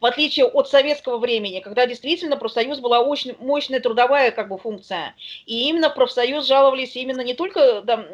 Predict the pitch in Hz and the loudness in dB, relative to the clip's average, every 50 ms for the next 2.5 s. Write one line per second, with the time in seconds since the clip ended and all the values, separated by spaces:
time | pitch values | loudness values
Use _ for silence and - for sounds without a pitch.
0 | 208 220 247 254 262 262 262 247 269 277 262 262 254 - - 269 247 240 254 262 | -14 -12 -8 -8 -4 -2 0 2 2 2 2 2 -2 -4 -4 -2 0 2 2 2
1 | 294 311 277 277 262 247 226 226 202 180 165 165 190 226 247 254 226 208 - 214 | 2 2 0 2 2 4 4 4 2 2 0 0 0 0 0 0 -2 -2 -2 -2
2 | 208 - 247 247 - - 233 208 214 | -2 -2 -4 -8 -4 -2 -2 -2 -2